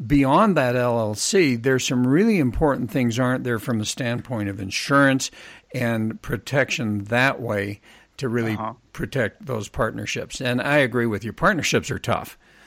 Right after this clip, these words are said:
Speaker 2: Oh, yeah.
Speaker 1: <laughs>
Speaker 2: I've seen horror story after horror story. And, you know, what's, I mean, I don't, you, you really can't tell people, "Don't go into business with somebody you, you, you, you like or you have a friendship with."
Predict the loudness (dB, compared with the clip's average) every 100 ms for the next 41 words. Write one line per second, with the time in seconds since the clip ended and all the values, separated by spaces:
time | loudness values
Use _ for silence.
0 | -20 -16 -12 -12 -10 -10 0 2 4 4
1 | 4 0 -6 -12 -20 -14 -2 2 2 2
2 | -4 -2 -2 2 4 4 2 -6 -4 -2
3 | -2 0 0 0 -2 0 2 2 -2 -6
4 | -2 -2 -4 -8 _ _ _ _ 0 2
5 | 0 -4 -2 2 6 4 2 -6 _ _
6 | _ _ -6 0 0 0 _ -2 0 0
7 | 2 2 2 0 -4 -10 -12 -16 -14 -4
8 | 0 0 0 -2 -2 2 2 2 0 -8
9 | -6 -8 -8 _ _ 0 4 4 2 0
10 | -2 -4 -4 -4 -10 -12 -8 0 2 4
11 | 4 4 0 -8 -6 -6 -6 -4 -4 -4
12 | -4 -4 -4 -4 2 4 4 2 0 0
13 | 2 0 0 -2 -6 -6 -6 -8 -8 -10